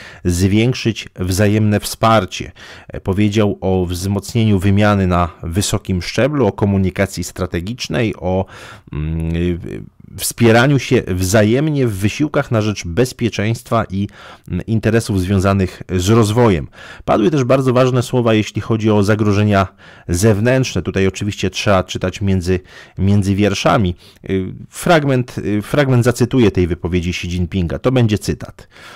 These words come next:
"Powinniśmy strzec się przed próbami wzniecenia przez siły zewnętrzne kolorowej rewolucji. Wspólnie sprzeciwiać się ingerencji w wewnętrzne sprawy innych krajów pod jakimkolwiek pretekstem i trzymać naszą przyszłość mocno we własnych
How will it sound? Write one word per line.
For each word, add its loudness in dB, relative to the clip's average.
"Powinniśmy 4
strzec -4
się 0
przed -2
próbami 2
wzniecenia 2
przez -6
siły 2
zewnętrzne 2
kolorowej 4
rewolucji. 2
Wspólnie 2
sprzeciwiać -2
się -2
ingerencji 2
w 2
wewnętrzne 2
sprawy 2
innych 2
krajów 0
pod 2
jakimkolwiek 2
pretekstem -2
i -2
trzymać 2
naszą 2
przyszłość 0
mocno 4
we 4
własnych 0